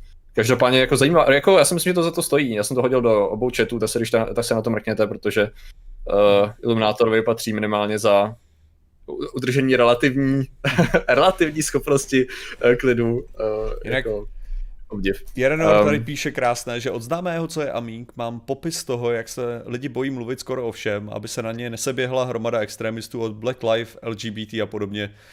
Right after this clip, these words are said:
Speaker 2: Svoboda slova už neexistuje. No, to je jednak zajímavý kvůli tomu, že to není svoboda slova. Jako to, že ty, jako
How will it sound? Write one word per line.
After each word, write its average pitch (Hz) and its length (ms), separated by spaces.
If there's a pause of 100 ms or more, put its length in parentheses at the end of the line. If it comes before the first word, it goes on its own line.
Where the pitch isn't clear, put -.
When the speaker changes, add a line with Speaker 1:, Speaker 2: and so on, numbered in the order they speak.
(120)
Speaker 2:
Svoboda 131 380
slova 120 260
už 120 180
neexistuje. 110 580 (500)
No, 113 400
to 120 80
je 160 340 (120)
jednak 151 340
zajímavý 139 440
kvůli 139 200
tomu, 131 160
že 139 120
to 139 140
není 139 160
svoboda 135 380
slova. 120 580 (380)
Jako 113 240
to, 127 140
že 135 340
ty, 131 460 (340)
jako 117 380